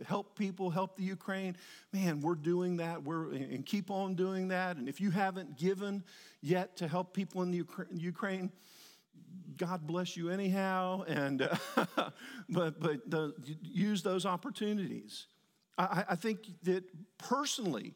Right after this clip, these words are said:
directly, you should use some of your finances, your money, the, the, uh, what God gives you to directly touch people's lives. How do you do that? Man, somebody at work. Look for the opportunity. Somebody at school, look for the opportunity.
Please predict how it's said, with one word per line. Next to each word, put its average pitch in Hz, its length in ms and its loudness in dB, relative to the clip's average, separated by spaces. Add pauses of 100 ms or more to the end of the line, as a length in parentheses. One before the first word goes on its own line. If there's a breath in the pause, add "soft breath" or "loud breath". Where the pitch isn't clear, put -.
(120)
directly, 180 720 2
you 156 180 2
should 170 280 -2
use 202 320 2
some 208 180 -2
of 196 160 0
your 196 100 2
finances, 156 760 -2
your 170 100 4
money, 190 400 2 (380 loud breath)
the, 175 160 2
the, 165 320 2
uh, 156 80 2
what 175 280 0
God 190 320 2
gives 214 340 -2
you 160 260 2 (480 loud breath)
to 240 100 2
directly 190 800 2
touch 160 320 0
people's 147 380 0
lives. 120 560 -4 (120)
How 240 260 0
do 269 60 0
you 220 100 4
do 233 160 4
that? 247 220 0 (580 loud breath)
Man, 285 280 2 (160)
somebody 294 500 2
at 262 100 -2
work. 311 400 -2 (600 soft breath)
Look 277 220 2
for 277 100 -2
the 254 160 4
opportunity. 226 640 2
Somebody 277 320 0
at 262 80 -4
school, 254 180 0
look 254 220 0
for 302 120 -8
the 285 120 0
opportunity. 233 800 0